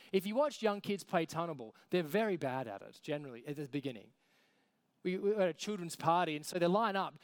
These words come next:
You get them just to line up, and you feel like, "If we just did that, we're done. This is just called line-up game. That's the game. We line up."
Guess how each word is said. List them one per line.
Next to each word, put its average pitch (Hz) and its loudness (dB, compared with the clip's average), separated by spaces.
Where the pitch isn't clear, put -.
You 165 -6
get 233 4
them 233 -4
just 233 -4
to 208 4
line 190 4
up, 170 -2
and 170 -6
you 180 -4
feel 214 0
like, 175 4
"If 180 2
we 254 2
just 277 -2
did 226 2
that, 214 6
we're 185 0
done. 165 0
This 202 -4
is 202 -8
just 202 -6
called 196 0
line-up 180 2
game. 117 -2
That's 175 2
the 202 -4
game. 143 0
We 135 -10
line 143 -4
up." 113 -12